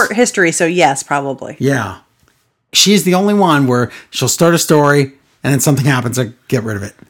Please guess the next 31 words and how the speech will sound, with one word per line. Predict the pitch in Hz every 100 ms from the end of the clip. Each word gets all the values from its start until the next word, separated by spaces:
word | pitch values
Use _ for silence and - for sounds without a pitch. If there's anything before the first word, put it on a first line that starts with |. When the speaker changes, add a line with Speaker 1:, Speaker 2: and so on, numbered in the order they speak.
| _
Speaker 2:
And | -
then | 143
Speaker 1:
Yeah. | 135 139
Speaker 2:
start | - 160 156
another | 151 143
story. | 139 147 135 131 123 _ _ _ _ -
I | 110
can't | 120 135 117
do | 120 104
it | 101
'cause | 117
I'm | 107 113
not | 117 117
a |
voodoo | 101 113 113 107 98 -
magic | 104 104 95 -
person. | - 107 - 104 _ - _ - _
Start | - 165 165
another | 151 151 151
thing. | 139 143 135 135 131 _ _ _
I'm | 139 165
not | 143
really | 120 117 110
a |
heel, | 101 107
I'm | 104
a | 101
face. | - 92 - - - _
Start | - - 156
another | 151 143
thing. | 139 143 135 123